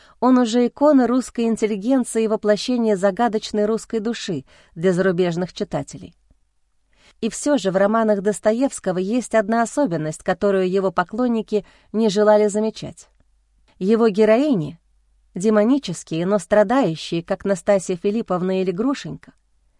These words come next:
или ангельские, тоже страдающие, как Сонечка Мармеладова, в отличие от героев, оторваны от реальности и почти фантастичны. Это скорее образы, порождённые мужской фантазией,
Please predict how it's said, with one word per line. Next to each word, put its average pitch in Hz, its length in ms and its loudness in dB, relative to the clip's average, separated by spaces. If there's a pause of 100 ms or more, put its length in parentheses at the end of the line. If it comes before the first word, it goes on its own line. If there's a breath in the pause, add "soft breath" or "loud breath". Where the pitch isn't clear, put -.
(380 soft breath)
или 240 320 2
ангельские, 202 720 2
тоже 240 260 0
страдающие, 214 840 0
как 208 180 2
Сонечка 233 500 -2
Мармеладова, 226 760 0 (680 soft breath)
в 170 60 -2
отличие 185 480 0
от 175 60 -6
героев, 190 560 0
оторваны 208 560 0
от 190 160 0
реальности 208 580 0
и 185 40 0
почти 185 400 -6
фантастичны. - 920 -4 (800 soft breath)
Это 269 260 4
скорее 247 420 0 (120)
образы, 175 520 0
порождённые 196 680 0
мужской 202 400 0
фантазией, 160 800 -2